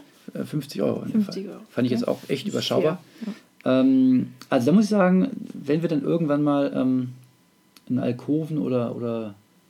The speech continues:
Speaker 1: Kastenwagen doch mal nehmen, die würde ich schon mal ausprobieren, aber jetzt für dieses Wochenende waren mir einfach vierhundertfünfzig Euro
Speaker 2: Ja, ist ein bisschen zu,
Speaker 1: zu, zu
Speaker 2: zu
Speaker 1: teuer
Speaker 2: krass,
Speaker 1: an der
Speaker 2: ne?
Speaker 1: Stelle. Aber sie würden jetzt zum Beispiel auch den, den nach Hause fahren innerhalb von München.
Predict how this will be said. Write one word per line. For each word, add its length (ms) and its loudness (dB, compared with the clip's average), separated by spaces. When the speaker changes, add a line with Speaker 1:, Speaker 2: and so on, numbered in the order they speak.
Speaker 1:
Kastenwagen 640 -6
doch 160 -8
mal 100 -2
nehmen, 340 0
die 120 -2
würde 140 0
ich 140 -6
schon 120 2
mal 60 4
ausprobieren, 640 0
aber 120 -2
jetzt 320 -4
für 140 -10
dieses 300 -8
Wochenende 260 2
waren 140 0
mir 80 0
einfach 160 -6
vierhundertfünfzig 560 -2
Euro 220 -2
Speaker 2:
Ja, 100 -2
ist 60 4
ein 60 6
bisschen 220 4
zu, 380 0
Speaker 1:
zu, 160 -10
zu 80 -18
Speaker 2:
zu 160 -12
Speaker 1:
teuer 200 4
Speaker 2:
krass, 240 -4
Speaker 1:
an 80 0
der 80 2
Speaker 2:
ne? 60 0
Speaker 1:
Stelle. 240 2
Aber 140 2
sie 100 0
würden 140 6
jetzt 160 2
zum 80 0
Beispiel 220 0
auch 80 0
den, 260 0
den 140 0
nach 200 -4
Hause 280 2
fahren 460 2
innerhalb 240 0
von 140 -4
München. 460 -2